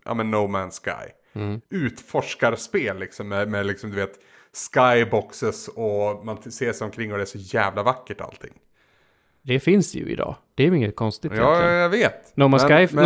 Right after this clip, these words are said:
Speaker 2: No Man's Sky finns till och med i V R, i V R-utgåva.
Speaker 1: Mm,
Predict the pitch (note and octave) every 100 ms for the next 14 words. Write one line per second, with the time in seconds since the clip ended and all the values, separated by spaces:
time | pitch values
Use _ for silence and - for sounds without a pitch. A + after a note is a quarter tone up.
0 | E3 E3+ - F#3 F#3+ D#3+ E3+ D3+ C3 B2+
1 | C3+ A2+ A2+ A2 - - - A#2+ A#2 G#2+
2 | A2 - - A2 F3 F3 - - _ _
3 | _ _ _ _ _ _ G#2+ G#2+